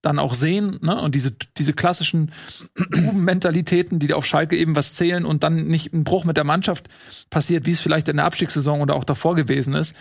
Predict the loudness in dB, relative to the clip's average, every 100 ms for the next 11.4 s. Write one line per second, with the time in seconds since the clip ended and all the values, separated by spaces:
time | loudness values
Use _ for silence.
0 | -20 -8 -2 2 2 0 0 2 2 2
1 | -2 -2 -2 0 0 0 0 2 0 0
2 | 0 0 -2 0 0 2 0 -2 -2 0
3 | 0 0 -2 -2 -2 0 2 4 2 2
4 | 2 0 -4 -16 -6 0 2 2 2 0
5 | 0 0 2 0 0 -2 0 2 2 2
6 | 0 0 2 0 2 0 2 0 0 0
7 | 0 0 2 0 -2 -4 -2 -2 0 0
8 | 0 0 -2 -8 -16 -8 -4 0 2 2
9 | 2 0 2 2 2 2 0 -2 0 2
10 | 0 -2 -2 -2 0 0 2 2 2 0
11 | 0 0 0 0